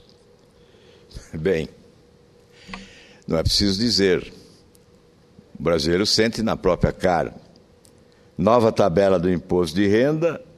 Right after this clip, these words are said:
aumentou a cobrança de impostos sobre salários. A manchete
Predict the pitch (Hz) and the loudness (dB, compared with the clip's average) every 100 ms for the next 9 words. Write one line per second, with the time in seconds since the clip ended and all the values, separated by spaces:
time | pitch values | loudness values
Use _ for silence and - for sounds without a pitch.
0 | - _ _ _ _ - 104 101 95 98 | -20 _ _ _ _ 0 2 2 0 0
1 | 113 123 - 107 190 113 - 120 127 104 | 0 2 0 2 2 2 0 -2 -2 -2
2 | - 98 107 - 143 127 - 127 98 95 | 0 2 2 -2 -2 -2 0 0 2 2
3 | 90 62 - - - - - - - - | 0 -2 -8 -12 -14 -20 -20 -20 -20 -20
4 | _ - _ _ - - - - - 95 | _ -20 _ _ -20 -20 -20 -20 -4 0
5 | 104 104 - 107 113 113 113 110 101 90 | 2 0 0 2 2 0 -2 0 2 2
6 | 82 71 60 | 0 -2 -8